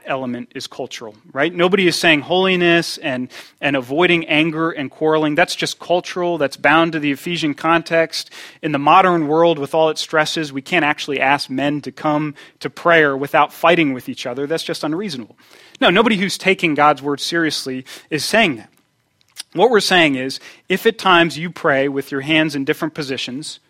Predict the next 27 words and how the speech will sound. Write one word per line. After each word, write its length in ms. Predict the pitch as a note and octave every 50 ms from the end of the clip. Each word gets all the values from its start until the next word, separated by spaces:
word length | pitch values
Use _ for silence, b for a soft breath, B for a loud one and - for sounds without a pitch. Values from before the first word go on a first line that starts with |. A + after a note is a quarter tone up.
| _ _ _ _ _ _
you 180 | _ D3+ E3 F#3+
may 200 | F#3 E3 D#3 D#3+
still 260 | D#3 - - D#3+ D3
be 140 | C#3+ C#3+ C#3+
praying 320 | - - D3+ C#3 C3+ C3+
rightly. 360 | C#3 C#3 C3 - - A#2+ G#2 _ _ _ b b b b b b b b b b b b b b
But 100 | - D3+
if 180 | F3 A3+ G#3 -
you 140 | A3 A3+ G3
pray, 540 | - - D#3+ C3+ B2 A#2+ B2 C#3+ E3 F#3+ C#4
no 160 | G3 D3+ D3+
matter 260 | E3 E3+ E3+ E3 D#3
what 300 | D3 D3 D3+ A3 C#4 -
your 140 | G3+ D3+ C#3
hands 340 | B2+ C3+ C#3 C3+ B2+ B2+ B2
are 80 | B2+
doing, 460 | B2 A#2+ B2+ A#2+ A#2 A#2 B2 C3+ C#3 b b b b b
without 320 | - C3+ C3 - F3 F3+ G3
a 100 | F#3 E3
heart 500 | - - - E3+ E3+ F3+ F#3+ F#3 - - -
that's 240 | E3 C#3+ C#3+ - -
submissive 640 | - - C#3+ C#3 C#3+ D#3+ E3+ - - F#3 E3 D3+
to 100 | - -
the 140 | D#3 C#3+ C#3
Lord 400 | C3 C3 C3 C3+ C#3+ D3 D#3 D#3
in 160 | - D#3 -
holiness 800 | - - - C#3+ D3+ D#3 E3 D#3+ D#3+ D#3+ E3 E3+ - - - -